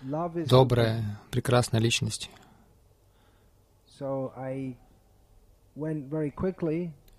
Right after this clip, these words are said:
Speaker 2: Я очень быстро
Speaker 1: into the, to give an overview of
Speaker 2: сделал этот
Speaker 1: reality as
Speaker 2: обзор
Speaker 1: understood
Speaker 2: реальности,
Speaker 1: from the Vedas, which are accepted by the followers
Speaker 2: который
Speaker 1: of the
Speaker 2: описывают
Speaker 1: Vedas
Speaker 2: Веды,
Speaker 1: as being
Speaker 2: которую признают
Speaker 1: axiomatic
Speaker 2: последователи Вед как аксиоматическую
Speaker 1: truth.
Speaker 2: истину,
Speaker 1: Knowledge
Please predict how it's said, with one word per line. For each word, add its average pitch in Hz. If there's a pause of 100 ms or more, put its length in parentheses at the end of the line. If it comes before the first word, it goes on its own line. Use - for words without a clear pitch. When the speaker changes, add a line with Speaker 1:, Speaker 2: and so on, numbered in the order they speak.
Speaker 2:
Я 127
очень 123
быстро 113 (220)
Speaker 1:
into 143
the, 139 (180)
to 147
give 147
an 147
overview 151 (260)
of 131
Speaker 2:
сделал 123
этот 165
Speaker 1:
reality -
as 127
Speaker 2:
обзор 123
Speaker 1:
understood 151
Speaker 2:
реальности, 120
Speaker 1:
from 147
the 147
Vedas, 165
which 170
are 170
accepted 170
by 156
the 147 (140)
followers 180
Speaker 2:
который 123
Speaker 1:
of 117
the -
Speaker 2:
описывают 127
Speaker 1:
Vedas 113
Speaker 2:
Веды, 123
Speaker 1:
as 117
being 101
Speaker 2:
которую 113
признают 123
Speaker 1:
axiomatic 151
Speaker 2:
последователи 123
Вед 113
как -
аксиоматическую 123
Speaker 1:
truth. 127
Speaker 2:
истину, 113
Speaker 1:
Knowledge 147